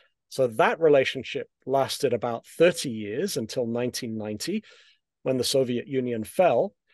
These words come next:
And then for the last thirty years, since about nineteen ninety, Cuba has relied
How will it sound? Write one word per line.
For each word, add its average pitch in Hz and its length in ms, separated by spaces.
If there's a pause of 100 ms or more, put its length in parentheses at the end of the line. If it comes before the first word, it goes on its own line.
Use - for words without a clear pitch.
(280)
And 160 180
then 180 160
for 165 160
the 151 80
last 170 580
thirty 123 220
years, 101 420
since - 400
about 151 320
nineteen 131 520
ninety, 135 580
Cuba 175 380
has 135 280
relied 131 720